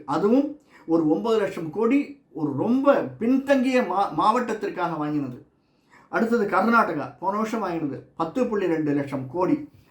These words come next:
ஆனால் இவங்க இந்த ஆறு லட்சம் கோடி வருமா வராதான்னே தெரியாது. அதுலயும் இவங்க யாரை வெளியில வந்து சொல்ல வேண்டியது, அம்பானி அதானின்னு உதார் விட வேண்டியது, அவங்க கிட்ட போய் திரும்பி நிக்க வேண்டியது. எதுக்கு இந்த உதாரு?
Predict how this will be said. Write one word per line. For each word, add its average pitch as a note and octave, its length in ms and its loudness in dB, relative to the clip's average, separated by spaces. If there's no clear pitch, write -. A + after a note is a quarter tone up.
ஆனால் F3 320 -2
இவங்க F#3 320 0
இந்த D#3 200 0
ஆறு F#3 300 2
லட்சம் F#3+ 280 -4
கோடி G#3+ 240 0
வருமா G3+ 460 4
வராதான்னே F#3+ 560 -2
தெரியாது. A#2 340 -10
அதுலயும் A#3 420 4
இவங்க F#3 200 -2
யாரை F#3+ 320 2
வெளியில A3+ 300 2
வந்து G#3 180 -2
சொல்ல G3+ 240 -2
வேண்டியது, F#3 320 -2
அம்பானி F3 360 -4
அதானின்னு F#3 520 -2
உதார் G#3 260 2
விட E3+ 140 -2
வேண்டியது, C#3+ 360 -4
அவங்க F#3 360 -4
கிட்ட A3 200 2
போய் F#3 200 -2
திரும்பி E3+ 240 -4
நிக்க C#3+ 200 -4
வேண்டியது. B2 340 -8
எதுக்கு A3+ 420 4
இந்த E3 160 -2
உதாரு? C#3 360 -6